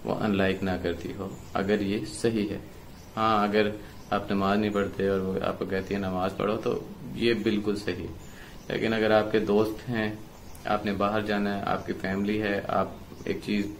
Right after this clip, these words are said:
like कर रहे हैं, आप देसी खाना वगैरह like करते हैं, तो वो अपने आप को automatically उसमें ढाल लेगी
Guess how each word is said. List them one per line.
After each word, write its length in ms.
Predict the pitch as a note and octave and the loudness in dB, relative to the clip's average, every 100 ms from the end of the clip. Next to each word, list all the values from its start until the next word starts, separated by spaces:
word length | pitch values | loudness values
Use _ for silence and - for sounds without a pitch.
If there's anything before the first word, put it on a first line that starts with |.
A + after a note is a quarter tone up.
| - - | -10 -2
like 360 | F#2 F#2+ G2 | 2 2 2
कर 120 | G#2 | 0
रहे 120 | G2+ G2 | 2 2
हैं, 60 | |
आप 160 | G2 - | 0 0
देसी 280 | F#2+ F#2+ G#2+ | 0 0 -2
खाना 320 | - G2+ G2+ | -2 -2 -2
वगैरह 320 | G2+ G2 G2 G2 | 0 0 -2 -2
like 240 | G2 F#2+ | -2 -2
करते 260 | F#2+ - G2+ | -4 -2 -4
हैं, 140 | G2+ - - - - - - - | -4 -8 -14 -16 -16 -14 -16 0
तो 100 | A#2 | 2
वो 320 | - B2+ B2 | 2 2 4
अपने 400 | B2 - G#2+ A#2+ | 6 4 2 4
आप 200 | A#2 A2+ | 6 4
को 80 | B2 | 4
automatically 760 | A2+ A2+ A#2 A2+ G#2+ G#2+ A2+ A2 | 6 6 6 4 4 2 2 2
उसमें 300 | G#2+ A2+ G#2 | 2 0 -2
ढाल 340 | G2+ G2+ F#2+ | 0 2 2
लेगी 340 | F2+ F2 F2 | 4 0 0